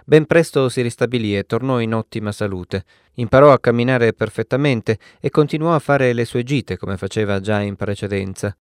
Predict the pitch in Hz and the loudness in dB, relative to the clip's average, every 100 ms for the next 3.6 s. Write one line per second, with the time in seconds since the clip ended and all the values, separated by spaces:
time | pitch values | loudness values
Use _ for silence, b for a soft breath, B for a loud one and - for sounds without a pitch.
0 | _ _ _ 110 113 135 131 117 110 110 | _ _ _ -2 2 4 4 4 2 0
1 | 120 110 117 139 151 147 117 b b 135 | -2 0 -2 0 0 2 -2 b b -6
2 | - 170 147 127 123 - 131 131 120 110 | 0 2 2 0 -2 0 0 2 0 -4
3 | 107 107 95 101 - | -4 -6 -6 -6 -4